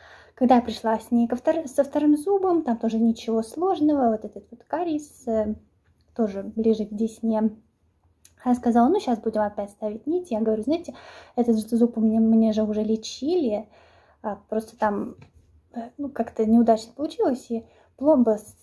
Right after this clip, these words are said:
э, выскочила». Я не знаю, наверное, может быть, я виновата, но это, короче, она очень долго служила, она очень долго стояла, и просто, ну, из-за вре-, из-за <laughs> времени, так сказать. Я говорю, «Мне не, не без нити, говорю, лечили, без нити».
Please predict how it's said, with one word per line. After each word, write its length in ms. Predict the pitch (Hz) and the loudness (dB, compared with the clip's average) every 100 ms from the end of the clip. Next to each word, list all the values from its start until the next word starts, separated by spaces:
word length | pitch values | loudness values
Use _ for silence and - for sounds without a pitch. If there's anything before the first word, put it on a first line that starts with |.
| - | -4
э, 160 | 233 | -4
выскочила». 540 | 208 226 - - - 208 | 0 -4 -4 -16 -14 -2
Я 180 | 220 233 | 4 4
не 100 | 226 | 4
знаю, 300 | 214 196 202 | -2 -8 -4
наверное, 320 | 214 208 214 | -2 0 0
может 200 | 214 - | -4 -8
быть, 120 | _ | _
я 120 | 349 | 0
виновата, 460 | 277 226 220 208 220 | 2 2 2 2 0
но 100 | 233 | -2
это, 300 | 285 233 226 - | 0 -2 -4 -6
короче, 420 | 240 233 233 - | 0 0 0 -2
она 220 | 226 226 | 2 4
очень 220 | 226 226 208 | 4 0 -4
долго 280 | 208 208 | -4 -4
служила, 440 | - - 233 320 220 | -12 -12 -4 -2 -2
она 100 | 196 | -4
очень 260 | - 208 | -10 -6
долго 240 | 208 202 226 | -4 -6 -10
стояла, 440 | - 277 302 240 | -14 -4 0 0
и 60 | 208 | -2
просто, 440 | 220 220 - 208 _ _ _ _ _ _ _ _ _ _ | -8 -12 -16 -18 _ _ _ _ _ _ _ _ _ _
ну, 220 | 302 277 | 4 4
из-за 340 | 214 - - 220 | 4 -2 -4 -2
вре-, 260 | 220 226 233 | -2 -4 -4
из-за 360 | 226 214 226 | -4 2 4
<laughs> 0 | |
времени, 560 | 226 254 247 220 214 208 | 6 6 6 6 4 -2
так 240 | 226 226 | -8 -12
сказать. 360 | _ 240 233 240 _ _ _ _ _ | _ -12 -10 -12 _ _ _ _ _
Я 100 | 240 | -2
говорю, 220 | 220 240 | 2 4
«Мне 280 | 262 320 359 | 6 6 4
не, 300 | 285 240 247 247 | 6 6 6 2
не 680 | 247 254 254 254 233 226 208 | 2 4 4 2 2 2 -2
без 220 | 208 - | -6 2
нити, 460 | 240 277 233 - 196 | 4 6 2 -2 -14
говорю, 400 | 208 196 196 202 | -10 -8 -8 -10
лечили, 480 | 208 - 208 202 | -12 -14 -16 -14
без 220 | 202 214 208 | -10 -8 0
нити». 640 | 214 330 359 - 294 | 2 2 0 -6 -8